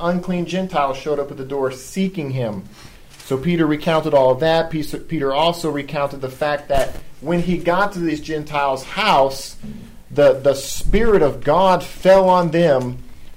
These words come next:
just as it, as it had fallen on Peter and all the Jews at Pentecost. And so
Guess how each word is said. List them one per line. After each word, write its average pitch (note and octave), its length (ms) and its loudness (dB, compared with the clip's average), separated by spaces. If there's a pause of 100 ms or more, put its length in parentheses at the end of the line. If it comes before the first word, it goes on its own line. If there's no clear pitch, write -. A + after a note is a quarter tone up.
(240)
just F#3 380 2
as D#3 220 0
it, D3 240 -6
as C#3+ 360 2
it D3+ 60 0
had C3+ 180 0
fallen D#3 340 2
on C3+ 360 0 (240)
Peter F#3 400 0
and C#3 100 0
all D3 180 6
the C3 120 2
Jews C3 800 -2 (220)
at C3 180 -2
Pentecost. - 840 -2 (760)
And B2+ 140 -6
so D3 540 4